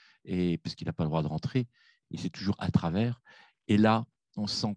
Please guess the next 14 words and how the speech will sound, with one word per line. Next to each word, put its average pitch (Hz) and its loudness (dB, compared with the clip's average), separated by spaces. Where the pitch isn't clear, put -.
très - 0
bien 110 4
que 87 0
on 90 -4
voit 98 2
la 95 2
mère 104 0
qui - -14
est - -14
complètement, 90 -4
euh, 73 0
euh, - -14
affaissée, 87 -6
et, 82 -2